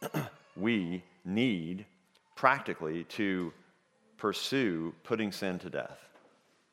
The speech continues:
This is, this is, this is the,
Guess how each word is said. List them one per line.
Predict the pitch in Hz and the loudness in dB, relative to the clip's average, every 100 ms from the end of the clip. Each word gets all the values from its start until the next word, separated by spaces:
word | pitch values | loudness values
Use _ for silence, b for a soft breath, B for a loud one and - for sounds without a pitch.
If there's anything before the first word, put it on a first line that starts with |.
| _ _ _ _ | _ _ _ _
This | 113 117 | -2 2
is, | 123 101 - - - | 0 0 -4 -12 -6
this | 104 - | -6 -2
is, | 110 87 - - 78 65 | -2 -2 -10 -18 -16 -8
this | 113 107 | -6 -4
is | 90 82 | -6 -4
the, | 90 82 78 | 0 0 0